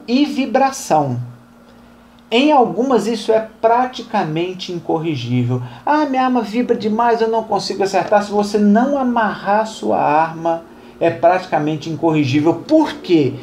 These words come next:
Porque pra você corrigir, você precisaria de mexer na grossura do cano da sua arma,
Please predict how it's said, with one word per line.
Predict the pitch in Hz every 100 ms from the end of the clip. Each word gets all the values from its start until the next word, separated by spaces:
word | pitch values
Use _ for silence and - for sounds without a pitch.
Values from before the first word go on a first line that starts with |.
| - -
Porque | 208 202
pra | 247 247
você | 240 233 220
corrigir, | 214 208 175 160
você | 202 190 196
precisaria | 202 226 247 240 - 240 208 208 165 160 160 131 113 113 - - - - - -
de | 143 196 202 127 - -
mexer | 180 202 - 190 190
na | 190
grossura | 180 196 - - 180 175
do | 151
cano | - 151 156
da | 151
sua | 120 160 160
arma, | 139 139 139 139 139 135